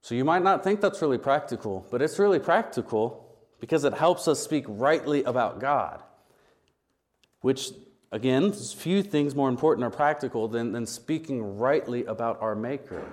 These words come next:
speaking rightly and truly about God and His Trinity. And it helps,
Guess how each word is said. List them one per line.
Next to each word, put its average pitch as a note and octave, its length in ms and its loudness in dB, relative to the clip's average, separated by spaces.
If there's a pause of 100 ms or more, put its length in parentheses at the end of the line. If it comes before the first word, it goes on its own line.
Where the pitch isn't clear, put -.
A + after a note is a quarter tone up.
(240)
speaking B2+ 580 -6
rightly A#2 480 -2
and A2 180 -8
truly D3 480 -6
about G#2 500 -2 (360)
God B2 500 -2 (220)
and G#2 120 -6
His G#2+ 240 -8 (140)
Trinity. C3 540 -8 (580)
And C3 100 0
it C#3+ 120 4
helps, G#3+ 420 2